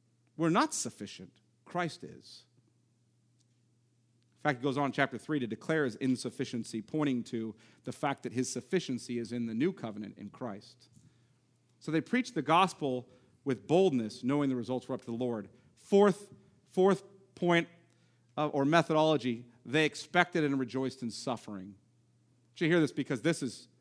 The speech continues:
this is a tough one for Americans to swallow. We actually believe that there's something wrong when suffering and persecution happens. We assume God has abandoned us. We don't really believe chapters like Hebrews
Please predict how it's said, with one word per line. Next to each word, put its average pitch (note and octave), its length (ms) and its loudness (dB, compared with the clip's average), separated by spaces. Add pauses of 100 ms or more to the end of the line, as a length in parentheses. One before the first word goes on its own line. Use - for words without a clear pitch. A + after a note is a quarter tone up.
(540)
this D3+ 140 -6
is C#3 120 -4
a B2 60 -6
tough D3 300 0
one B2+ 180 0
for B2 160 -4
Americans A#2 440 -2
to G#2+ 100 -18
swallow. G2+ 500 -10 (960)
We G#3 160 10
actually F3+ 420 6
believe C#3+ 420 6
that C3 100 -8
there's C3+ 140 -8
something C#3 360 -2
wrong C#3 320 2
when B2 100 -2
suffering B2+ 400 -4
and A2+ 100 -8
persecution B2 600 -8
happens. A2 500 -12 (1120)
We F#3+ 160 8
assume E3 480 4
God D3+ 240 8
has C3 100 0
abandoned C3 400 0
us. - 320 -10 (760)
We F#3 120 6
don't A3 180 6
really F3+ 220 6
believe D3+ 360 6
chapters C#3 400 0
like B2+ 120 0
Hebrews C3 560 -2